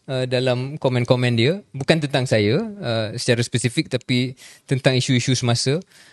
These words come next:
Dan komen-komen keras itu mungkin membuatkan, uh, orang kurang suka kepada K J, sedangkan sepatutnya potensi K J untuk naik itu le-, lebih ada kalau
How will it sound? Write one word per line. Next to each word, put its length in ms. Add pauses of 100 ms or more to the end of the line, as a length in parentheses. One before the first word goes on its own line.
(100)
Dan 280
komen-komen 540
keras 300
itu 260
mungkin 460
membuatkan, 840 (420)
uh, 200
orang 420
kurang 380
suka 440
kepada 360
K 180
J, 100 (360)
sedangkan 520
sepatutnya 520
potensi 400
K 120
J 240
untuk 140
naik 400
itu 240
le-, 180 (120)
lebih 240
ada 280
kalau 400